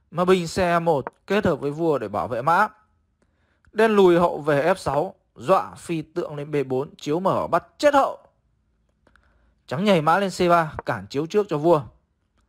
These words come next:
Đen đi hậu E sáu, chồng quân với xe trên cột mở E và ghim tượng trắng. Trắng đi hậu C sáu, kiểm soát đường chéo lớn và cột mở C.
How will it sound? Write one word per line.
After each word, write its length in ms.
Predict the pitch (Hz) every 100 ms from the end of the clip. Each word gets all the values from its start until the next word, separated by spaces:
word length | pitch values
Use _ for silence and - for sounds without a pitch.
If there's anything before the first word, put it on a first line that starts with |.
| _ _ _ _ _
Đen 380 | _ - 151 143
đi 80 | 143
hậu 200 | 143 -
E 140 | - 185
sáu, 400 | 175 147 180 - -
chồng 300 | 208 170 160
quân 140 | 165
với 120 | 165
xe 260 | 156 196 170
trên 280 | - 165 147
cột 200 | 143 123
mở 180 | 110
E 240 | 107 151 127
và 420 | 107 117 101 82 92
ghim 260 | 196 180
tượng 160 | 160 160
trắng. 240 | 147 135 - _ _ _ _ _ _ _ _ _ _ _ _ _ _ _
Trắng 220 | - 135 180
đi 80 |
hậu 120 | 208 202
C 220 | 247 220
sáu, 320 | 190 190 226 220
kiểm 180 | 202
soát 220 | 160 240 233
đường 180 | 196
chéo 160 | 160 175
lớn 340 | 175 180 226
và 140 | 185 160
cột 260 | - 151
mở 160 | 135
C. 80 | 123